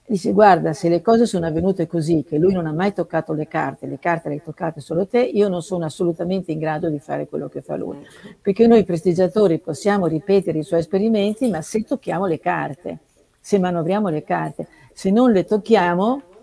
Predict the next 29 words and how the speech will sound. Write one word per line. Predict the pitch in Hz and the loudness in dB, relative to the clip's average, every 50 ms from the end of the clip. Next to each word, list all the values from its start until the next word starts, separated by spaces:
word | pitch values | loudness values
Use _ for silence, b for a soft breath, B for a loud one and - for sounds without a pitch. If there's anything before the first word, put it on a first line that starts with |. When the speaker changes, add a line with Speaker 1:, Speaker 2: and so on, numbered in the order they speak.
| _ _ _ _ _ _ _ - | _ _ _ _ _ _ _ -6
Speaker 1:
non | 196 175 165 | -4 -4 -2
possiamo | 160 175 160 - 165 151 165 208 196 | -2 -4 -4 -4 -4 -4 -4 -4 -4
far | - 156 151 | -6 -6 -6
nulla. | 160 170 185 175 160 151 147 151 147 151 151 143 - _ _ _ _ _ _ _ _ _ _ _ _ _ _ | -4 -2 -2 -2 -2 -2 -4 -6 -8 -10 -12 -16 -20 _ _ _ _ _ _ _ _ _ _ _ _ _ _
Quindi | _ - 175 160 156 151 160 - 170 170 - - - - - | _ -6 -6 -4 -2 -2 -4 -4 -4 -6 -8 -10 -10 -10 -10
anche | - 175 180 160 185 | -10 -10 -8 -6 -6
i | 180 | -4
prestigiatori, | - 170 160 - - 170 160 170 160 151 - 180 175 190 220 214 196 | -2 -2 -4 -2 -2 -2 0 0 -2 -2 0 0 2 4 4 4 4
ho | |
riportato | 185 190 185 190 196 180 170 - 208 208 202 208 | 2 2 0 0 -2 -2 0 2 2 2 2 0
i | 196 170 | -2 -2
pareri | - 180 175 180 190 196 190 | 0 0 0 2 2 2 2
di | 170 165 160 | 0 -2 -2
tre | - 185 | -2 -2
o | 196 190 | -2 -2
quattro | - 170 160 - 165 160 | -2 -4 -4 -4 -6 -10
prestigiatori | - 170 165 - - 156 156 160 151 - 165 151 151 156 156 165 165 156 - _ _ _ _ _ _ | -10 -10 -10 -8 -8 -8 -6 -8 -8 -8 -6 -6 -4 -4 -6 -8 -10 -12 -16 _ _ _ _ _ _
qua. | - 82 78 78 - - _ _ _ _ _ _ _ _ _ _ _ _ _ _ _ _ _ _ _ _ b b b b b b b _ | -10 -10 -10 -10 -12 -16 _ _ _ _ _ _ _ _ _ _ _ _ _ _ _ _ _ _ _ _ b b b b b b b _
Nel | - 165 | -4 -2
mio | 156 160 | 0 0
Speaker 2:
Senti, | 156 156 151 | 0 0 -2
Speaker 1:
libro. | 151 147 190 | -2 -2 -4
Speaker 2:
Paola, | 196 190 190 190 202 202 202 | -4 -6 -4 -6 -6 -6 -8
tu | - 214 226 220 | -10 -16 -16 -14
prima | - 233 254 254 233 214 | -12 -12 -10 -8 -8 -6
hai | 208 208 202 202 | -6 -6 -8 -10
parlato | - 196 202 202 202 202 214 214 214 190 190 | -10 -10 -10 -8 -8 -8 -8 -10 -10 -14 -14
di | 185 185 175 | -12 -14 -16
Fellini, | - - - 196 180 175 165 160 165 156 156 156 156 156 156 147 | -16 -16 -14 -14 -14 -14 -14 -14 -12 -12 -10 -10 -10 -12 -14 -16